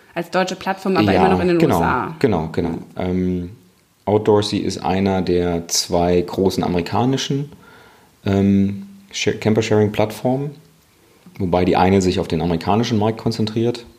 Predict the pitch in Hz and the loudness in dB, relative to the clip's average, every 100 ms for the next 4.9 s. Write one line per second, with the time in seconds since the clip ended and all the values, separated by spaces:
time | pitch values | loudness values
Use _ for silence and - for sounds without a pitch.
0 | _ 92 82 92 90 90 90 - 92 92 | _ -10 -4 -4 0 2 0 0 -2 -2
1 | - - - - - 92 87 - - 92 | -10 -20 -18 -8 0 0 0 -2 0 0
2 | 90 - - _ _ _ _ _ _ - | 0 -8 -18 _ _ _ _ _ _ -18
3 | - - - - 104 104 - 95 92 - | -16 -8 -2 0 0 0 0 0 -2 -4
4 | - _ - 92 92 87 90 90 | -16 _ -10 -4 -2 2 2 0